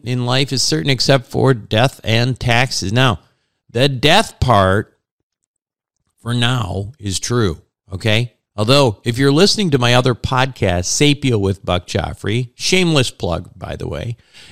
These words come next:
you might start seeing that we might be able to Houdini out of the grave eventually as well.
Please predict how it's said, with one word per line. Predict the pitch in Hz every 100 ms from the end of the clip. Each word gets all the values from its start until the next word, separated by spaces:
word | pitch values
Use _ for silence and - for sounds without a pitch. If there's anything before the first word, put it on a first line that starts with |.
| -
you | - 135 170 165
might | 151 175 196
start | - 156 147 135
seeing | - 139 143 139
that | 131 107
we | 120
might | 123 135 120
be | 117 120
able | 120 107
to | 90 107
Houdini | 110 113 104 120 120 107
out | 98 95
of |
the | 90 95
grave | 98 123 151 120 85
eventually | 87 92 92 87 92 85
as | 76
well. | 101 120 92 69